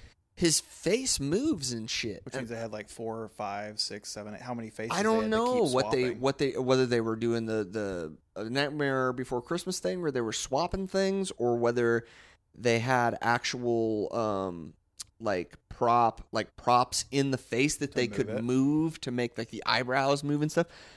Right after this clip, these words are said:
Speaker 1: But, uh, if you've never seen it, check it out, because it's really, it's really cool, and i-, it's like, y-, you watch it and you're like, "Oh yeah, I could see why if you'd never seen anything
Speaker 2: Mm-hmm.
Speaker 1: like this before,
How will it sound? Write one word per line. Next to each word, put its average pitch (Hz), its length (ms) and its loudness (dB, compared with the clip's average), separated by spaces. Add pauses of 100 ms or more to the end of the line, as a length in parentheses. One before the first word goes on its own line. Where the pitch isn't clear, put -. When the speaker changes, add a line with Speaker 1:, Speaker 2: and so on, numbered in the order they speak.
(140)
Speaker 1:
But, 135 400 6 (920)
uh, 120 440 8
if 156 120 -2
you've 247 100 2
never 320 160 4
seen 269 260 4
it, 208 140 2
check 190 220 2
it 175 60 4
out, 165 220 6
because 139 300 2
it's - 240 -6
really, 147 540 4
it's 139 260 -2
really 196 220 8
cool, 156 440 6
and 127 440 0 (160)
i-, 113 40 -8
it's 117 400 -4
like, 131 300 2
y-, - 60 -20 (500)
you 139 380 -2
watch 180 280 6
it 165 40 4
and 147 120 -4
you're 131 100 4
like, 123 280 4
"Oh 202 120 4
yeah, 208 320 4
I 127 100 2
could - 180 -4
see 220 240 0
why 147 300 6
if 127 180 2
you'd 123 180 -4
never 147 240 0
seen 165 300 -4
anything 165 440 2
Speaker 2:
Mm-hmm. 160 80 0
Speaker 1:
like 151 200 4
this 160 160 -2
before, 123 580 4